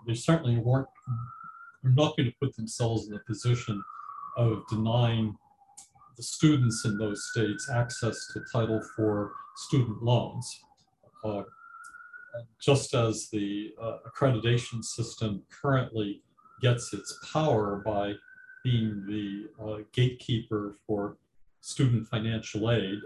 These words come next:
and for that matter, uh, uh, federal research money, uh, that could be turned around. The, the government isn't going to, uh, suddenly impoverish some major part of the country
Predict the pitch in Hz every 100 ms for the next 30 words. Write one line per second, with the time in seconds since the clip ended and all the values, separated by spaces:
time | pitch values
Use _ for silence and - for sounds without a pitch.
0 | - 127 120 117 107 107 113 110 107 101
1 | 101 104 107 107 104 _ _ _ _ -
2 | 104 113 - _ _ _ _ _ - -
3 | _ _ _ - 131 110 - 110 - -
4 | 92 - 98 98 98 107 _ _ _ _
5 | - 104 - _ _ _ 135 131 120 107
6 | - 147 123 104 107 123 92 95 - -
7 | 110 101 104 110 104 101 - _ _ _
8 | 127 120 110 101 101 117 104 92 110 104
9 | 98 - 104 95 92 - 104 104 _ _
10 | - - 123 113 110 98 101 - 104 -
11 | 120 113 107 101 98 - - _ _ -
12 | 120 98 95 107 117 110 107 - 120 101
13 | 92 107 - 123 - 107 101